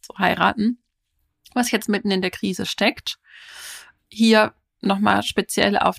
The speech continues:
das Sexleben natürlich ausgerichtet. Also ich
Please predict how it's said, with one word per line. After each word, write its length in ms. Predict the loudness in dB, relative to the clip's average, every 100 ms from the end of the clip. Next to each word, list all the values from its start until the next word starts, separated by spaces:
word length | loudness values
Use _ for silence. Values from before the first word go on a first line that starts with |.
| -6
das 340 | -6 -6 -12 -16 _ _ _ _
Sexleben 640 | -4 -2 -2 -2 0 0 -2
natürlich 600 | -6 -6 -4 -6 -10 0
ausgerichtet. 800 | 2 2 2 2 2 2 2 0 -12 -18 -14 -12 2
Also 220 | 4 4
ich 280 | 2 0